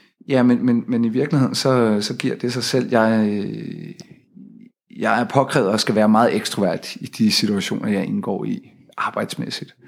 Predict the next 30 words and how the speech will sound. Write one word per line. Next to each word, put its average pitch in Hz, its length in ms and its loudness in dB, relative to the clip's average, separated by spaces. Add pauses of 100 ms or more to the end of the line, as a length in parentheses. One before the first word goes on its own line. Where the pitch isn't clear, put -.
(140)
Men 113 120 4
jeg 110 180 6
er - 100 4
introvert 117 580 4
anlagt. 123 380 2
Det 110 80 -4
betyder, - 320 -4
at, 101 260 -2
at - 220 -8
det 107 160 -2
er, 95 180 -2 (680)
når 98 440 0 (260)
folk 98 320 0
lader 107 100 4
mig 110 100 0
være, 104 300 -2 (180)
at - 220 -6
jeg 110 80 0
samler 98 300 0
energi. 104 420 2 (280)
<laughs> - 60 -2 (580)
Øh, 110 160 4
så, 104 180 2
så - 140 -2
derfor 120 220 4
så 120 140 -2
sidder 117 320 0
jeg 104 100 2
ofte, 110 400 -2
når 98 280 0